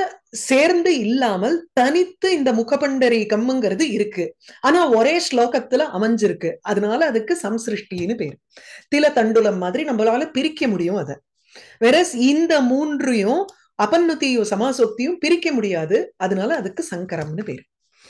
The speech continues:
ரைட்டா? ஆ, கலங்க லக்ஷேண சமைக்ஷி காச்சித் கஸ்தூரிகா பத்ர விசேஷ காந்திஹி சுதாம்சு பிம்ப வியபதேச திருஷ்ய முக்தே ரஜன்யா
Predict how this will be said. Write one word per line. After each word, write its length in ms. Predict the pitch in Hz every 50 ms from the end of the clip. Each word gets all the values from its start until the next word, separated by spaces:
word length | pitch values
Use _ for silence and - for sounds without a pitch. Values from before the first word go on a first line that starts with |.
| - - - - - _ _ _ _ _ _ _ _ -
ரைட்டா? 420 | - - - 214 208 - - _ _ _ _ _ _ _ _ _ - - - - - _ _ _ _ _ _ _ _ _ _ -
ஆ, 100 | 190 220
கலங்க 640 | 262 262 - - 180 185 208 226 294 262 - 320 311
லக்ஷேண 680 | 262 185 180 - - - 247 240 247 262 285 320 330 - -
சமைக்ஷி 560 | 190 175 185 214 247 247 - - - 320 311
காச்சித் 640 | 302 180 170 214 233 - 254 214 233 196 214 277 320 - - _ -
கஸ்தூரிகா 760 | 220 208 202 - - 311 320 320 320 302 294 294 269 262 247
பத்ர 340 | 233 233 220 226 - 220 208
விசேஷ 420 | 196 190 196 240 262 262 254 269
காந்திஹி 680 | 233 220 202 196 190 175 - 190 175 156 190 214 277 359 - _ _ _ - -
சுதாம்சு 560 | 196 185 180 170 202 233 269 311 - 311 240
பிம்ப 380 | 196 190 214 233 233 262 269 254
வியபதேச 520 | 196 185 170 208 214 247 247 247 247 254 214
திருஷ்ய 520 | - - 202 202 - - 269 285 311 302
முக்தே 400 | 220 180 170 170 165 185 214 208
ரஜன்யா 580 | 180 175 165 196 214 226 220 220 233 247 277